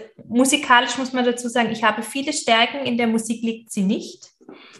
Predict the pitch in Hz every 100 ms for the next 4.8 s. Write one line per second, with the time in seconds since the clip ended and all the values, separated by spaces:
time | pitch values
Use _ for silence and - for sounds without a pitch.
0 | - 220 262 269 - 254 269 415 - 233
1 | - - 233 226 226 220 226 226 208 208
2 | 208 196 - 233 208 240 285 294 285 277
3 | 262 - 262 262 - 277 262 254 233 214
4 | 202 - 139 147 156 160 143